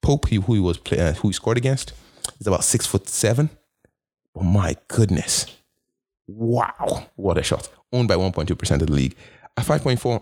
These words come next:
I still wouldn't go for Gr-, um, Townsend. I think you can get better value from Conor Gallagher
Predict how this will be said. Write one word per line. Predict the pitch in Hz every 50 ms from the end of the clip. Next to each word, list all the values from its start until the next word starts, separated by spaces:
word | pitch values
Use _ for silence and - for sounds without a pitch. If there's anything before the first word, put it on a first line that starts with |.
| -
I | 107 110
still | - - - - 139 131
wouldn't | 117 117 117 113 110 101 - 95 95 -
go | - 107 101 101
for | 101 - 90 87
Gr-, | 82 78 90 110 - - -
um, | 82 71 71
Townsend. | - - 78 95 110 117 120 123 143 151 151 - - - - - - - - - - _
I | - - -
think | - - - - 160 160 135 -
you | 104
can | - 98 82
get | 90 82 78 87 -
better | - - - 90
value | 78 78 80 82
from | 80 - 82
Conor | 80 - 71 73 71
Gallagher | - 85 80 78 82 82 82 73 76 78